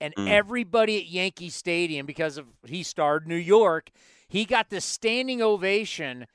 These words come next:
Speaker 1: and it didn't stop. And he kept
Speaker 2: Right.
Speaker 1: tipping his cap, and then he stepped back in line, went back out, tipped his cap again, and it was like, <laughs> "I've never seen that before." That was, uh, that was a big league deal. Okay, um, guys,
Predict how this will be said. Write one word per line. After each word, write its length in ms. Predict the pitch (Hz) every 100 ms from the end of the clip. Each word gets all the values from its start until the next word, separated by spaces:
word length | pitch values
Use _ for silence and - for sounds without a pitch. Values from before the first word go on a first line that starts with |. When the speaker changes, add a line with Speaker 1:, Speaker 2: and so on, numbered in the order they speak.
| _ _ _
Speaker 1:
and 140 | 214 202
it 80 |
didn't 240 | - 277 233
stop. 520 | - 226 254 311 - _ _ _ -
And 100 | 190
he 80 | 214
kept 240 | - 254
Speaker 2:
Right. 140 | 196
Speaker 1:
tipping 240 | - 277 262
his 180 | 247 -
cap, 420 | 208 226 240 -
and 120 | 185
then 100 | 214
he 80 | 220
stepped 320 | - 233 240
back 240 | 247 233
in 80 | 220
line, 480 | 202 202 220 226 226 - _ -
went 200 | 196 208
back 260 | 254 247
out, 280 | 220 233 -
tipped 200 | 226 233
his 160 | 254 -
cap 380 | - 220 240 -
again, 720 | 175 170 190 208 226 240 233 _ _
and 140 | 175 202
it 40 |
was 160 | 208 165
like, 300 | 180 175 -
<laughs> 40 |
"I've 260 | 131 220 403
never 240 | 202 135
seen 400 | 127 - 233 359
that 180 | 220 160
before." 380 | 151 - 143 131
That 180 | 147 247
was, 200 | 180 139
uh, 240 | 139 131
that 140 | 143 196
was 100 | 160
a 60 |
big 180 | 151 175
league 160 | 165 156
deal. 180 | 156 143
Okay, 280 | 214 233 202 - - _
um, 420 | 202 208 190 160 _ _ _ _
guys, 500 | 202 226 277 311 254